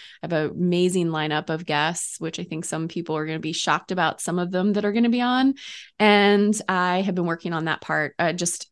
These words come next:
kind of like say-, sending out to the universe if certain people need to be on. Speaking of Course in Miracles, that'll be a little bit of a tease for you.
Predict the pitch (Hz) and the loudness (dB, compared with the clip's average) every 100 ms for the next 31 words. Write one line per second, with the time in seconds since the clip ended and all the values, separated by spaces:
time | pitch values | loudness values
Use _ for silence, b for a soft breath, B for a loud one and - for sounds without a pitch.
0 | - - 226 214 170 - _ - 185 175 | -14 -2 0 0 -4 -8 _ -8 -6 -4
1 | - 190 180 165 - 175 165 160 160 - | -4 -2 -4 -4 -8 -8 -6 -6 -6 -6
2 | - 240 220 233 226 233 233 214 233 233 | -4 -4 -4 -6 -6 -2 -2 0 -2 -2
3 | 180 175 185 - 175 165 - 165 - 165 | -2 -2 -6 -6 -4 -4 -4 -6 -4 -4
4 | 156 160 156 160 170 165 165 156 170 156 | -6 -6 -8 -10 -10 -10 -10 -10 -10 -10
5 | 170 165 160 - 151 - 170 170 190 311 | -10 -12 -12 -10 -6 -6 -6 -4 -2 -2
6 | 330 | -4